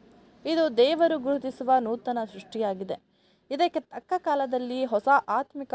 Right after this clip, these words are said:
ಶರೀರವನ್ನು ಕೊಡಲು ಆತನು ಉದ್ದೇಶ ಉಳ್ಳವನಾಗಿದ್ದಾನೆ. ಅದನ್ನು ಮೊದಲನೆಯ ಪುನರುತ್ಥಾನದಲ್ಲಿ ಕೊಡುತ್ತಾನೆ. ಈ ಆಲೋಚನೆಯು ನಮ್ಮ ಮನಸ್ಸಿನಲ್ಲಿ ಸ್ಥಿರವಾದ ಸ್ಥಾನವನ್ನು ಹೊಂದಿರಬೇಕು, ಏಕೆಂದರೆ ನಾವು ಯಾವಾಗಲೂ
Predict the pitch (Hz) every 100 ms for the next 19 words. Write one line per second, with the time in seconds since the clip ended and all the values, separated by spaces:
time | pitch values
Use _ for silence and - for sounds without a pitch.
0 | 240 - 220 269 302 262 233 220 202 190
1 | 196 233 226 202 _ _ _ _ _ -
2 | 262 330 277 233 233 208 208 262 254 -
3 | 208 202 202 196 190 185 185 190 190 -
4 | _ _ _ _ _ - 262 320 302 254
5 | 208 233 269 262 262 262 214 214 220 -
6 | 220 202 208 247 202 - 196 196 190 185
7 | - _ _ _ _ - 247 285 - 214
8 | 202 226 320 - 214 185 208 247 254 _
9 | _ 226 220 220 214 359 - 311 254 220
10 | 226 - 226 214 208 233 269 262 - 214
11 | 214 202 196 208 247 240 208 214 202 190
12 | 190 - - _ _ _ - 254 277 285
13 | 240 226 262 302 233 226 226 226 220 202
14 | 220 247 294 254 202